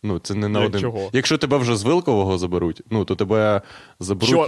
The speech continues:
Speaker 2: Подожди,
Speaker 1: мінімум,
Speaker 2: що,
Speaker 1: як
Speaker 2: що за
Speaker 1: мінімум на
Speaker 2: хуйня?
Speaker 1: три рази довше, ніж,
Speaker 2: Я
Speaker 1: е,
Speaker 2: буду,
Speaker 1: типа,
Speaker 2: е, дванадцять
Speaker 1: витрачений
Speaker 2: годин
Speaker 1: час.
Speaker 2: їхати в оточенні людей, які будуть отак м-, багатозначно мовчати. Такі, типа, «Да, Єгор,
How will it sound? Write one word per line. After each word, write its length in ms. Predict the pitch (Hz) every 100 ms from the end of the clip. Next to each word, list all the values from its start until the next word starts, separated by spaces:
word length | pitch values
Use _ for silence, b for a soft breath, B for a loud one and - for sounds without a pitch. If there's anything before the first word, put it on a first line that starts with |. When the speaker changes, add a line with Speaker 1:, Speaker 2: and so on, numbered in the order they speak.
| 202
Speaker 2:
Подожди, 120 | 127
Speaker 1:
мінімум, 320 | 120 120 107
Speaker 2:
що, 220 | 101 110 104
Speaker 1:
як 140 | 127
Speaker 2:
що 80 | -
за 20 | 151
Speaker 1:
мінімум 240 | 180 143
на 60 | 113
Speaker 2:
хуйня? 120 | 101
Speaker 1:
три 140 | 131 135
рази 260 | 123 107
довше, 480 | 104 151 156 98 85 -
ніж, 320 | 113 113 -
Speaker 2:
Я 200 | 98 117
Speaker 1:
е, 80 | 95
Speaker 2:
буду, 180 | - 139
Speaker 1:
типа, 280 | 127 104 98
Speaker 2:
е, 160 | 110 113
дванадцять 380 | 117 139 147 117
Speaker 1:
витрачений 380 | 131 135 143
Speaker 2:
годин 120 | 160 127
Speaker 1:
час. 60 |
Speaker 2:
їхати 440 | 135 135 - 120 117
в 80 | 117
оточенні 680 | - 135 - 117 113 107
людей, 320 | 107 113 127 117
які 200 | 107 107
будуть 280 | 113 110 127
отак 240 | - 113
м-, 160 | 113 113
багатозначно 760 | 120 127 120 113 120 113 -
мовчати. 480 | 107 104 - 90 101
Такі, 240 | 95 - -
типа, 240 | 104 117
«Да, 180 | 123 143
Єгор, 420 | 131 131 117